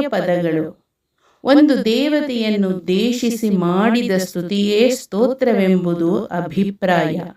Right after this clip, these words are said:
ಈ ಸ್ತೋತ್ರವು ಗದ್ಯ ರೂಪದಲ್ಲಿರಬಹುದು ಅಥವಾ ಮಾತೃಭಾಷೆಯಲ್ಲಿರಬಹುದು. ಆದರೂ ಸ್ತುತಿರೂಪವಾದ ಗೀರ್ವಾಣ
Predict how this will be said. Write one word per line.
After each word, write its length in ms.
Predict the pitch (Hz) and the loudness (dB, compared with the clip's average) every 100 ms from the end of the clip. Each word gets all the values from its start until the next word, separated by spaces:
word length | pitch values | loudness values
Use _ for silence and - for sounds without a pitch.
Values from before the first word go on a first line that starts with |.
| _ _ _ _ _ _ _ _ | _ _ _ _ _ _ _ _
ಈ 120 | 285 330 320 | 2 4 4
ಸ್ತೋತ್ರವು 840 | - - 269 294 294 233 214 208 220 175 | 0 0 2 2 0 -2 0 0 -2 -2
ಗದ್ಯ 440 | 190 190 165 190 | -2 -2 -2 -2
ರೂಪದಲ್ಲಿರಬಹುದು 1400 | 185 202 226 254 233 226 226 220 214 202 202 202 196 196 196 202 - - | 0 0 2 2 4 2 2 0 -2 -2 -2 0 -2 0 -2 -4 -10 -8
ಅಥವಾ 540 | 180 180 - 170 190 185 175 - _ _ | -6 -4 -4 0 4 2 0 -6 _ _
ಮಾತೃಭಾಷೆಯಲ್ಲಿರಬಹುದು. 1900 | 185 202 269 277 277 262 196 196 202 214 208 180 175 170 180 202 247 220 190 - - _ _ _ _ _ _ - | 0 2 2 0 -2 0 2 2 0 0 -2 0 0 0 0 2 2 0 -2 -8 -14 _ _ _ _ _ _ -4
ಆದರೂ 560 | 175 190 196 220 262 311 330 | 2 2 4 4 4 2 0
ಸ್ತುತಿರೂಪವಾದ 1200 | - 247 240 294 294 311 311 269 226 202 190 185 185 185 | -2 -4 -2 0 2 0 2 2 4 2 2 2 0 0
ಗೀರ್ವಾಣ 800 | 180 196 247 311 233 196 185 175 | -4 -4 0 2 2 2 2 0